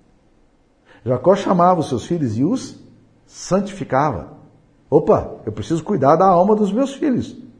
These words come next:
Eu quero, eu preciso santificar os meus filhos." Como é que ele fazia isso? E esse texto aqui vai nos dar quatro ou cinco dicas muito interessantes de, de como a gente pode proteger a casa da gente. Primeira coisa que eu percebo na vida de Jó é que Jó investia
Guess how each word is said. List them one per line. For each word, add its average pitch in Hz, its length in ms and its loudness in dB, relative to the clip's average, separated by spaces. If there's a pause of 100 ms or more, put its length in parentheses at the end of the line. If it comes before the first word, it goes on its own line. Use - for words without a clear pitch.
(400)
Eu 110 80 -4
quero, 117 240 4
eu 156 40 -6
preciso 127 240 -6
santificar 196 540 0
os 170 80 2
meus 131 180 -2
filhos." - 300 -8 (380)
Como 302 200 2
é 277 60 8
que 277 80 -2
ele 175 100 2
fazia 135 360 0
isso? - 320 -10 (420)
E 151 160 4
esse 240 180 2
texto 180 220 4
aqui 160 120 -6
vai 175 120 2
nos 160 160 -2
dar 165 180 4
quatro 175 320 0
ou 143 40 0
cinco 147 260 -6
dicas 143 340 -4
muito 180 400 -2
interessantes 139 580 -2
de, 113 200 -8 (260)
de 113 100 -12
como 185 200 2
a 156 60 2
gente 143 80 -6
pode 147 180 2
proteger 117 460 -4
a 104 40 -4
casa 98 260 -6
da 101 120 -10
gente. 78 220 -14
Primeira 208 400 4
coisa 160 260 0
que - 100 -4
eu 139 40 -4
percebo 135 400 -4
na 117 100 -4
vida 113 300 -6 (400)
de 139 160 -2
Jó - 540 2 (440)
é 147 80 0
que 175 140 0
Jó 151 560 2 (320)
investia 143 640 -2